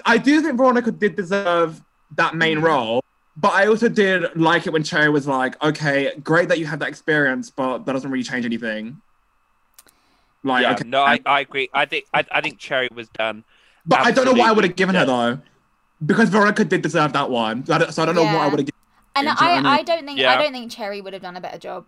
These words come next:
Speaker 2: I know.
Speaker 1: Oh,
Speaker 2: Like
Speaker 1: no way, no way, no, no, no.
Speaker 3: No, no. I, f-, I feel like Cherry could have done, like, a horror's one.
Speaker 1: I don't think she could have.
Speaker 3: Something like that. Although, although I will say, like,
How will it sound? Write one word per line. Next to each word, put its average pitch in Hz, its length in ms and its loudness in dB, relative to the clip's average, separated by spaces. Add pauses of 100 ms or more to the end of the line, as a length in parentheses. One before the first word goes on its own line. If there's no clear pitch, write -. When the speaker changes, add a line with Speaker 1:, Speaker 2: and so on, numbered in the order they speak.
(440)
Speaker 2:
I 185 220 -14
know. 180 220 -18
Speaker 1:
Oh, 262 120 6
Speaker 2:
Like 180 120 -2
Speaker 1:
no 160 360 4
way, 139 320 2
no 143 380 0
way, 120 220 0
no, 117 260 -4
no, 107 200 -8
no. 107 160 -8
Speaker 3:
No, 220 280 4
no. 151 220 2 (220)
I, 185 80 4
f-, - 140 -4
I 226 120 2
feel 262 140 0
like 294 180 2
Cherry 196 360 0
could - 220 -8
have 175 140 -6
done, 160 180 0
like, 151 240 -2
a 143 80 -2
horror's 123 480 -6
one. 123 340 -2 (1400)
Speaker 1:
I 120 100 -4
don't 120 100 -4
think 101 140 -12
she 113 80 -18
could 107 120 -14
have. 101 220 -16
Speaker 3:
Something 131 220 -8
like 131 100 0
that. 143 180 2
Although, 165 380 2
although 156 360 2
I 151 200 2
will 156 140 -8
say, 147 260 -2
like, 110 320 -2